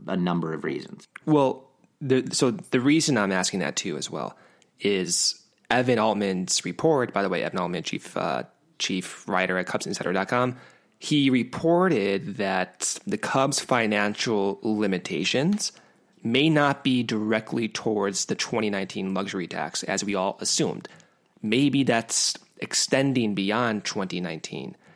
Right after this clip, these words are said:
Speaker 2: And so I guess it's possible that you extend Hamels for one year. That doesn't really affect your ability to, I, I guess,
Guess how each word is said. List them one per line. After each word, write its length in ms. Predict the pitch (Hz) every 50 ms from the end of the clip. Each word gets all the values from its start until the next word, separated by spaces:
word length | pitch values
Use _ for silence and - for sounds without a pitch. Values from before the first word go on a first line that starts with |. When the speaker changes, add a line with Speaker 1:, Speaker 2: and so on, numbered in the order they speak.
| _ _ _ _ _ -
Speaker 2:
And 160 | 104 95 98
so 440 | - - - 117 107 104 104 - - - _ - - _ - - _ -
I 80 | 143 139
guess 200 | 160 170 170 -
it's 140 | 151 -
possible 1000 | - - - - - 151 156 170 180 - - 170 131 110 101 98 - - - - _ _
that 540 | 104 104 98 98 95 95 95 - - - - - _ _ _ _ _ _ - -
you 140 | 107 101 98
extend 600 | - - - - - 147 143 143 143 143 - - - - -
Hamels 480 | - 151 147 139 113 - - - - -
for 140 | - 95 95
one 240 | 95 - 95 110 123
year. 300 | 117 110 117 143 - - _ _ _ _ _ _ _ _ _ _ _ _ _ _ -
That 400 | 123 113 120 120 123 120 - - _ _ _ _ _ _ - 135
doesn't 440 | 123 143 143 151 147 165 156 - -
really 800 | 143 131 127 135 139 135 131 131 127 123 120 120 117 - - _ -
affect 880 | - - - - - - 139 135 127 113 110 110 - - - - - - _ _ _ _ _ _ _
your 440 | - - 113 113 110 107 107 107 104
ability 840 | - 110 104 - 120 123 120 120 117 113 110 104 101 101 101 - - _ -
to, 580 | - - 113 107 104 101 98 98 98 98 - - _ _ _ _ _ _ _ -
I, 120 | 117 120 -
I 120 | 135 135
guess, 560 | 131 131 127 117 117 117 - - - - -